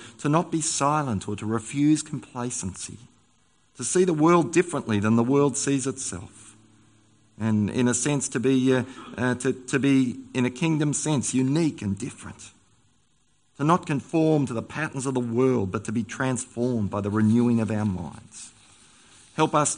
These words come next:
to, uh, not be, uh, help us to be dissatisfied by sin and conformity to the world, but to be conformed to the image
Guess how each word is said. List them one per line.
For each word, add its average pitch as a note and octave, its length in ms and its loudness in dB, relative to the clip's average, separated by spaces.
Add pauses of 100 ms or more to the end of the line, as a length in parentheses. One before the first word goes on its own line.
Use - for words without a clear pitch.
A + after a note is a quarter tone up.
to, B2 300 4
uh, A#2+ 160 4
not C3+ 280 2
be, C3 240 2 (760)
uh, - 40 -18 (500)
help D#3 200 -4
us - 120 -4
to - 80 -8
be D3 340 -2 (500)
dissatisfied C#3 920 2
by A2 140 2
sin C#3 380 -2
and G2+ 180 0
conformity B2 600 0
to A2+ 100 -6
the G2+ 80 -2
world, E2 520 -4
but G2+ 160 -6
to A2+ 80 -6
be G#2+ 100 -2
conformed C#3+ 800 -2
to C3 80 -8
the A2 160 -6 (120)
image C3 640 -2